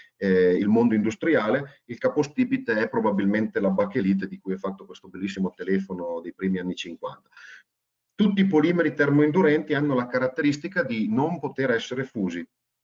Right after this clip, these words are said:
Il processo di produzione parte da monomeri in forma liquida in polvere,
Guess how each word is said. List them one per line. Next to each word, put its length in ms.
Il 100
processo 460
di 160
produzione 880
parte 320
da 120
monomeri 500
in 100
forma 380
liquida 380
in 140
polvere, 680